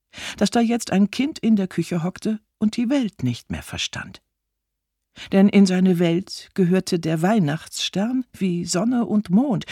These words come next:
wie Wind, Regen und Schnee. Man konnte ihn vielleicht nicht immer von überall her sehen, aber das hieß schließlich nicht, dass er nicht da war oder nie da gewesen war oder erst in zig Jahren wiederkehren würde oder am Ende gar kein Stern war.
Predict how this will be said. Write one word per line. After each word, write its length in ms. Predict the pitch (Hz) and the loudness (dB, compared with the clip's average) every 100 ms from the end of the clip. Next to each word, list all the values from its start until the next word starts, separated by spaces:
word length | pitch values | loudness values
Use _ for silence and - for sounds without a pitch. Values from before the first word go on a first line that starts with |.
| - - | -8 0
wie 220 | 202 175 | 2 4
Wind, 400 | 285 226 190 - | 6 6 4 0
Regen 340 | 240 285 196 | 0 2 2
und 140 | 139 - | 0 -2
Schnee. 360 | 226 311 - _ _ _ _ _ _ _ _ _ | -4 -4 -6 _ _ _ _ _ _ _ _ _
Man 120 | 165 165 | -4 2
konnte 280 | 175 175 | 2 2
ihn 80 | 160 | 0
vielleicht 320 | 185 165 165 | 0 -2 0
nicht 120 | 151 - | -2 4
immer 200 | 180 151 | 2 2
von 160 | 151 | -2
überall 380 | 156 156 - 147 | -2 -2 -4 -4
her 180 | 135 156 | -4 -4
sehen, 400 | 202 330 165 131 - - | -2 -2 -2 -6 -8 -8
aber 160 | - 170 | -4 0
das 180 | 170 - | 0 0
hieß 200 | 165 147 | 0 -2
schließlich 400 | - 147 - 123 | 0 0 0 4
nicht, 220 | 226 - | 4 4
dass 100 | 143 | -2
er 60 | 120 | -2
nicht 180 | 117 - | -4 -2
da 260 | 254 - | -2 -4
war 240 | 160 - - _ | -8 -14 -20 _
oder 240 | 156 123 - | 2 2 0
nie 300 | 151 165 147 | 2 2 2
da 200 | 143 143 | 0 0
gewesen 600 | 123 120 269 220 123 107 | -2 0 0 -2 -4 -6
war 180 | - - - | -8 -10 -6
oder 180 | 170 170 | 0 2
erst 240 | - 147 - | 2 -2 -2
in 100 | 147 | 0
zig 300 | - 135 - | 0 0 0
Jahren 460 | 285 254 165 139 | 0 0 2 2
wiederkehren 720 | 165 143 139 - 135 131 139 | 0 0 -4 -2 -4 -2 -4
würde 260 | 139 139 131 | -4 -4 0
oder 220 | 196 208 | 2 4
am 120 | 214 208 | 4 6
Ende 240 | 208 196 | 6 6
gar 180 | 196 202 | 4 2
kein 180 | 185 185 | 2 0
Stern 440 | - 202 165 147 | 2 2 2 0
war. 460 | 220 302 - 135 | 0 0 -2 -4